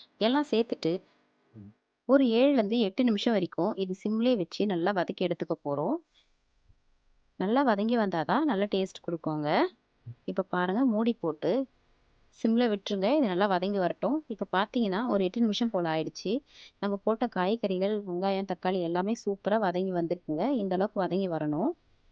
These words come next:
பாத்துக்கோங்க. இப்போ ஒரு நாலு பச்சை மிளகாய் ஆட் பண்ணிக்கிறேங்க. நீங்க முன்னாடியே சேர்த்துக்கோங்க. இப்போ தேவையான மசாலா ஐட்டம்லாம் சேர்த்துக்கலாம். இப்போ ஒரு கரண்டி ட்ரை சில்லி பவுடர் சேர்த்துக்கிறேன். ஒரு டீஸ்பூன் பிரியாணி மசாலா,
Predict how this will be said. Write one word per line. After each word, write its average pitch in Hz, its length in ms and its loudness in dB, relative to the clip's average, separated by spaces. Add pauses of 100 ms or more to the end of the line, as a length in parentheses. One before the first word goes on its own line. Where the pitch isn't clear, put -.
(220)
பாத்துக்கோங்க. 151 540 -2 (1800)
இப்போ 277 260 0
ஒரு 262 200 4
நாலு 226 260 2
பச்சை 214 220 -2
மிளகாய் 208 260 2
ஆட் - 140 -6
பண்ணிக்கிறேங்க. 170 420 0 (160)
நீங்க 254 200 2
முன்னாடியே 226 420 2
சேர்த்துக்கோங்க. 165 480 -2 (420)
இப்போ 277 360 4
தேவையான 226 340 2 (100)
மசாலா 226 340 2
ஐட்டம்லாம் 180 380 -2
சேர்த்துக்கலாம். 175 560 -2
இப்போ 214 200 -6
ஒரு 254 160 0
கரண்டி 220 420 0
ட்ரை 190 220 2
சில்லி 190 240 -2
பவுடர் 180 260 0
சேர்த்துக்கிறேன். 214 460 -4 (140)
ஒரு 254 180 2
டீஸ்பூன் 233 420 0
பிரியாணி 196 380 0
மசாலா, 196 260 -2